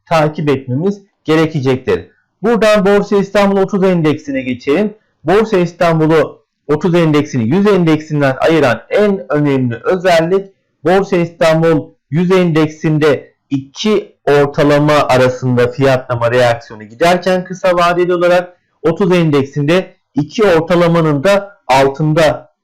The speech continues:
sar-, e, kalıyor olması. Bu anlamda bist otuz biraz daha baskılanmaya çalışıyor. O ortalamalar on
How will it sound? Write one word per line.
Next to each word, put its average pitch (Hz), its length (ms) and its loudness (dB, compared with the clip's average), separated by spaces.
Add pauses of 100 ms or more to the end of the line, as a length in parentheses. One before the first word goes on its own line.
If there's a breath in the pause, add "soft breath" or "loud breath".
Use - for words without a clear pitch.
sar-, 123 500 0
e, 104 200 0
kalıyor 127 400 2
olması. 101 480 -2
Bu 170 60 2
anlamda 147 520 0
bist 185 240 -2
otuz 170 280 -2
biraz 147 320 0
daha 170 240 0
baskılanmaya 135 1080 0 (200)
çalışıyor. 127 600 0
O 202 400 2
ortalamalar 151 800 0
on 190 400 0